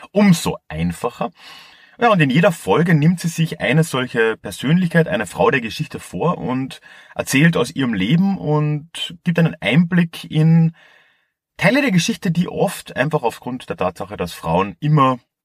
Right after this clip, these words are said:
weniger Aufmerksamkeit bekommen haben und immer noch bekommen, ja, gibt er Einblicke, die man so noch nicht kennt. Man lernt neue Akteurinnen kennen, die die Geschichte, wie wir sie dann doch wieder kennen,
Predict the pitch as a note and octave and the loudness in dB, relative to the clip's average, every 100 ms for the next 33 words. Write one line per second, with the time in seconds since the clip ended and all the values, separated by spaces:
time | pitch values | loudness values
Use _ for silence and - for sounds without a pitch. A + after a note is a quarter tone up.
0 | _ - A2 A2 G2 F#2 G#2+ G2 F2+ F2 | _ -12 -4 0 2 0 -2 -8 -8 -8
1 | F2 - C3 B2+ A#2 A#2+ F#2+ E2 F2 E2 | -8 -4 -4 0 2 2 0 -6 -6 -6
2 | E2 E2 G#2+ G#2 - - - - _ _ | -8 -6 -4 -4 -8 -20 -20 -20 _ _
3 | _ _ - E3+ - F#3 - C#3+ E3 E3+ | _ _ -2 0 2 2 2 4 4 4
4 | D#3 C#3+ D3 D3 - B2 D3 - _ - | 2 0 0 0 -2 -4 -6 -10 _ -16
5 | G#2+ A2+ D3+ - D#3 E3 F#3 - - _ | -8 0 0 0 0 0 -2 -10 -18 _
6 | _ _ - A#2 A#2+ A#2 - - G#2+ B2 | _ _ -4 -2 -2 -6 -12 -6 -2 -2
7 | C3 A2+ C#3 D#3 - - - C#3 E3+ D#3+ | -2 0 4 4 2 -8 0 2 6 4
8 | D#3 - D3+ D3 C3 C3 C3+ C3 A#2+ A2+ | 4 0 0 0 -2 -4 -4 -4 -6 -8
9 | A2 F3 - D3 C3 B2+ C3+ D3+ C#3 B2+ | 0 0 0 -2 -2 -2 0 2 0 -4
10 | - _ G#2 G#2 C3+ E3 B3+ - - - | -6 _ -6 0 0 2 0 0 -2 -2
11 | C4+ | -4